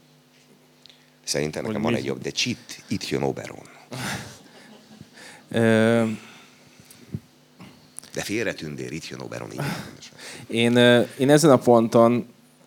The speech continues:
Speaker 2: még egy dolgot szeretnék kérdezni, ez, ennek már tényleg az, csak azért kérdezem, hogy én is könnyebben menjek haza. Ö, minden
Speaker 1: Még
Speaker 2: szöve-
Speaker 1: nem küldtem a számlát, ne aggódj.
Speaker 2: <laughs> Minden szöveghez tartozik, ö,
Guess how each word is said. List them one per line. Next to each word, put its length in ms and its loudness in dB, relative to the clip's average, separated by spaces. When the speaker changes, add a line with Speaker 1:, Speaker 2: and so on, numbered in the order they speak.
Speaker 2:
még 200 0
egy 140 4
dolgot 280 6
szeretnék 360 0
kérdezni, 360 2
ez, 160 0
ennek 260 0
már 160 0
tényleg 240 4
az, 160 0
csak 180 -4
azért 240 2
kérdezem, 380 -2
hogy 140 -2
én 180 -6
is 240 -6
könnyebben 420 -2
menjek 300 -4
haza. 360 0
Ö, 500 0
minden 400 2
Speaker 1:
Még 100 -4
Speaker 2:
szöve- 140 4
Speaker 1:
nem 100 4
küldtem 220 4
a 60 0
számlát, 460 0
ne 120 0
aggódj. 380 -2
Speaker 2:
<laughs> 60 -6
Minden 400 2
szöveghez 720 4
tartozik, 760 2
ö, 260 0